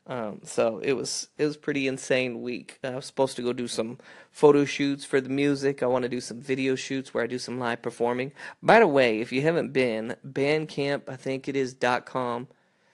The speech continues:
or bandcamp dot marcus j dot com, or you can reverse that, marcus j dot bandcamp dot com.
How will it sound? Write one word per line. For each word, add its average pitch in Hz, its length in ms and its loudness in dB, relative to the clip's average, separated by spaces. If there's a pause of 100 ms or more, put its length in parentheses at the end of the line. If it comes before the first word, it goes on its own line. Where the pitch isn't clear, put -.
(280)
or 127 240 4
bandcamp 151 680 0
dot 127 240 2
marcus 127 340 -2
j 139 380 2 (560)
dot 147 220 2
com, 151 360 0 (220)
or 131 200 4
you 123 160 -4
can 120 120 -2
reverse 110 300 -4
that, 101 200 -6
marcus 135 280 -2
j 120 240 0
dot 110 360 -8
bandcamp 110 440 -6
dot 104 180 -10
com. - 200 -12